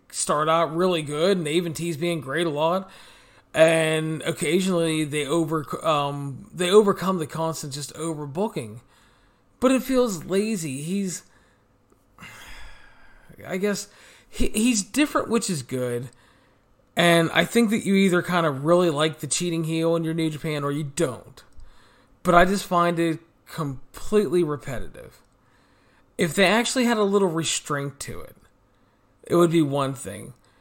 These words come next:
Like, if he did it every once in a while, like you said, in a super important match, like a title shot's on the line, a title's on the line, I think that that makes more sense.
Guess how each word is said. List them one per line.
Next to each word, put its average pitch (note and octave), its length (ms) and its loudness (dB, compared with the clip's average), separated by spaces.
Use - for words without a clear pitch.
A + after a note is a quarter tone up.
Like, E3 260 4
if D3 100 -6
he G3 120 2
did G3 220 4
it - 340 4
every F#3 240 4
once F3 260 2
in E3 60 -4
a D#3+ 40 0
while, D#3 240 4
like D3 220 -2
you E3+ 180 -4
said, C3+ 400 0
in E3 140 0
a D#3+ 80 2
super E3+ 460 2
important D3 480 -2
match, C3+ 520 -2
like B2+ 160 -4
a C3+ 40 -12
title C3 320 -6
shot's C3 340 -6
on B2+ 80 -6
the A#2+ 80 -8
line, A#2+ 220 -6
a A#2 40 -10
title's B2+ 400 -8
on B2 140 -8
the A#2+ 80 -10
line, A#2+ 380 -10
I E3+ 140 4
think F#3 360 -2
that D#3 180 -2
that D#3 240 2
makes D3 380 -4
more C3+ 300 -6
sense. - 720 -6